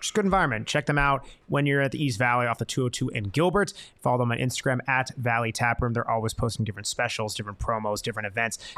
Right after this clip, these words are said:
that they have going on. Shout out Valley Tap Room. Also, wanna shout out friends at Four Peaks, and you can get Four Peaks at Valley Tap Room.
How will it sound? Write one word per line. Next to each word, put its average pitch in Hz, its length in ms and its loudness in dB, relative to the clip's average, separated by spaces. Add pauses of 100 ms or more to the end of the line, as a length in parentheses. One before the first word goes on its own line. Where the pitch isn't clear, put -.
(120)
that 127 180 2
they 123 80 2
have 117 420 2 (240)
going 117 460 0 (140)
on. 135 260 2
Shout 117 240 -2
out 110 100 0
Valley 104 200 0
Tap 135 260 2
Room. 147 180 0
Also, 180 460 2 (480)
wanna 139 140 0
shout 135 180 4
out 123 80 2
friends 127 320 0
at 135 140 0
Four 190 240 2
Peaks, 117 340 0
and 127 100 -2
you 135 80 -2
can 196 160 -2
get - 280 -2
Four 180 160 2
Peaks 180 260 -2
at 160 180 0
Valley 160 200 2
Tap 160 260 0
Room. 185 180 0